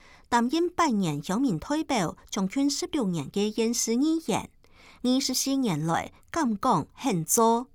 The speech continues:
民意向我报告，我无辜负投票本爱的每一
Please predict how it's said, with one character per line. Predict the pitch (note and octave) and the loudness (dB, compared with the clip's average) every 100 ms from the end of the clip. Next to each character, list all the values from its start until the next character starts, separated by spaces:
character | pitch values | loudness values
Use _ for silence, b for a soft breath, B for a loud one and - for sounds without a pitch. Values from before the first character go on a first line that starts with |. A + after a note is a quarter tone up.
| b b b b - | b b b b 0
民 | A3 F#3+ | 2 4
意 | C4+ D4 | 4 4
向 | D4 F4 | 2 -2
我 | E4+ F#3+ - | 0 -2 2
报 | F#3+ | 0
告， | F#3+ G#3+ G#3+ A3+ - b b b | 2 2 2 0 -6 b b b
我 | A#3 A3 | 0 2
无 | G#3+ F#3+ | 2 2
辜 | G3 F3 | 0 0
负 | - C#4+ D4 | 0 0 0
投 | D4+ G#3+ | -2 -2
票 | F3+ D#4 D#4+ | 0 -2 0
本 | F#3+ A#3+ | 0 0
爱 | D#4+ D#3+ | -2 -2
的 | A3 A#3+ - | -2 -2 -2
每 | A#3 | 0
一 | D4 | 0